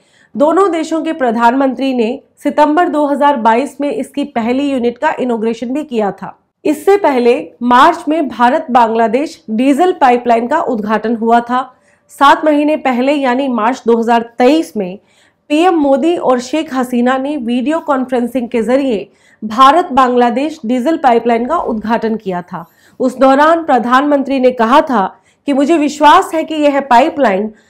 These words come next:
बांग्लादेश के विकास को और गति देगी, साथ ही दोनों देशों के बीच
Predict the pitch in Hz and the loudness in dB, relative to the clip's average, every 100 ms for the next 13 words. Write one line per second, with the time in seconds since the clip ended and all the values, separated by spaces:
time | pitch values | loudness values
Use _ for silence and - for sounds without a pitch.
0 | _ _ 233 269 330 359 359 349 359 277 | _ _ 4 4 4 2 0 -2 -4 -4
1 | 269 240 240 240 320 320 226 226 247 247 | -2 2 2 2 0 4 4 6 2 0
2 | 269 277 262 302 381 - _ _ _ - | -2 0 0 0 0 -4 _ _ _ 4
3 | 294 359 359 349 285 277 277 254 262 254 | 4 4 2 2 0 0 -2 -2 -4 -2
4 | 254 214 311 269 - | -2 -2 0 0 -2